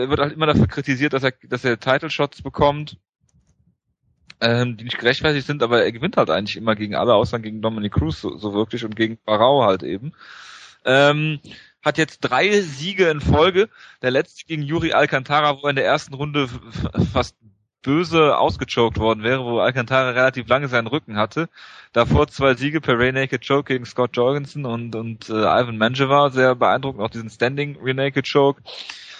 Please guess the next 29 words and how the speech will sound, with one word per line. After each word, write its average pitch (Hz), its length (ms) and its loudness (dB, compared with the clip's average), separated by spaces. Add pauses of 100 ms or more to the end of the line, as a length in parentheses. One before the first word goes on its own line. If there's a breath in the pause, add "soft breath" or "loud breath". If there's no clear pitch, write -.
(180 loud breath)
Ähm, 151 720 2 (140)
dagegen 139 340 0
Mayday 147 240 2
McDonald 139 320 -4
hat 139 160 -8
halt 131 220 -2
seinen, 123 340 -2
seinen 120 180 0
Titelkampf 147 800 -4
um 117 200 -14
den 135 100 -6
Interimstitel 139 680 -10
gegen 131 340 -6 (360 loud breath)
Barao 127 320 6
verloren, 135 420 4
hat 131 160 -6
dafür, 135 500 4 (380 soft breath)
ähm, 123 420 2
zwei 131 280 0
K-O-Siege 156 840 0
gegen, 131 300 -6
äh, 123 180 -2
Torres 143 400 0
und 127 100 -12
gegen 120 240 -6
Soto, 156 680 2 (100)
äh, 123 60 -10
und, 117 520 -8
äh, 120 220 2